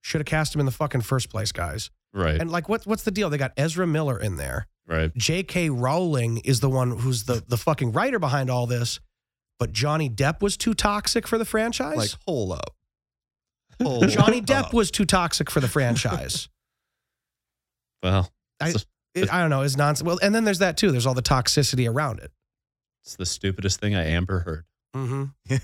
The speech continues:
Speaker 3: Yeah, that was good.
Speaker 1: Like, Ezra Miller's
Speaker 3: I
Speaker 1: a
Speaker 3: am
Speaker 1: big
Speaker 3: laughing.
Speaker 1: problem for fucking D C.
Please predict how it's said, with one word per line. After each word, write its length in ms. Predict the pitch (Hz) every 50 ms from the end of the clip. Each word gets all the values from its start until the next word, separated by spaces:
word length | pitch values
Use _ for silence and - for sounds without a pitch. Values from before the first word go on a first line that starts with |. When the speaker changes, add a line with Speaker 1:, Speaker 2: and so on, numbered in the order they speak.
| - 156 139 113 - - -
Speaker 3:
Yeah, 200 | 143 120 107 113
that 260 | 113 110 107 110 110 104
was 240 | 104 110 104 95
good. 380 | - _ 101 98 101 107 95 92 - _ _ _ _ _ _ _ _ _ _ _ _ _ _ _ _ _ _ -
Speaker 1:
Like, 200 | 156 151 - -
Ezra 260 | 180 196 185 196 175
Miller's 260 | 165 175 190 180 139
Speaker 3:
I 40 | 135
Speaker 1:
a 20 |
Speaker 3:
am 60 | -
Speaker 1:
big 100 | - 143
Speaker 3:
laughing. 140 | 139 131 120
Speaker 1:
problem 380 | - 147 139 147 143 143 135 131
for 140 | - - 127
fucking 540 | 107 - 139 123 - 120 110 110 104 101 98 -
D 160 | - 147 139
C. 460 | 123 - - 165 156 123 87 110 104